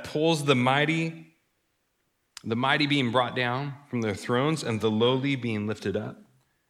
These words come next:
This is about the last becoming first and the first becoming last, that Jesus' kingdom is one of great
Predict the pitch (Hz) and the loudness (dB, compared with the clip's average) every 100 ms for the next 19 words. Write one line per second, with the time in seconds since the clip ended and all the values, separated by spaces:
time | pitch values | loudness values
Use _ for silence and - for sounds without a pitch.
0 | _ _ _ _ _ _ _ _ _ _ | _ _ _ _ _ _ _ _ _ _
1 | - 113 131 131 135 - 113 113 123 131 | -10 -6 -2 4 4 4 2 4 2 2
2 | - 135 - 123 104 - 160 147 - 104 | -2 -4 -2 -2 -2 -2 0 0 -2 -2
3 | 98 - 123 - 120 - 107 98 101 117 | -2 -4 -4 -4 -6 -6 -4 -2 0 2
4 | 139 143 - 117 107 - - - 101 120 | 2 0 0 0 0 -4 -18 -10 -2 0
5 | 151 147 147 135 - - 147 139 117 101 | 2 -2 -4 -6 -6 0 2 4 2 0
6 | 107 104 110 113 120 - 92 90 90 95 | -2 0 0 0 0 -4 -6 -8 -4 -2
7 | 98 92 | 0 -2